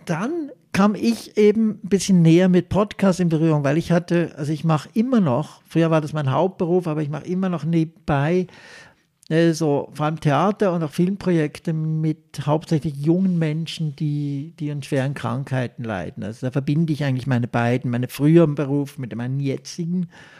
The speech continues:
Und, ähm, da hatten wir ein sehr spannendes Projekt und ein mir bekannter ehemaliger Radiojournalist, der heute professionell Podcasts herstellt,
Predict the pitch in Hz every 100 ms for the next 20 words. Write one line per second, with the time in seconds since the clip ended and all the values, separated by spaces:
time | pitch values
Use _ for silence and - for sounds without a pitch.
0 | - - _ 156 143 156 143 - 170 143
1 | 143 151 139 _ _ _ _ - 147 180
2 | 240 220 180 190 175 - 147 170 190 175
3 | - 160 180 269 - - 226 180 175 -
4 | - - _ - 156 165 180 170 - _
5 | - 151 175 147 180 208 180 165 160 156
6 | 151 156 131 - - - 135 156 202 185
7 | 185 185 175 175 175 - - - - 156
8 | 147 139 151 151 - 143 151 147 139 135
9 | - 165 - 160 151 151 143 139 147 139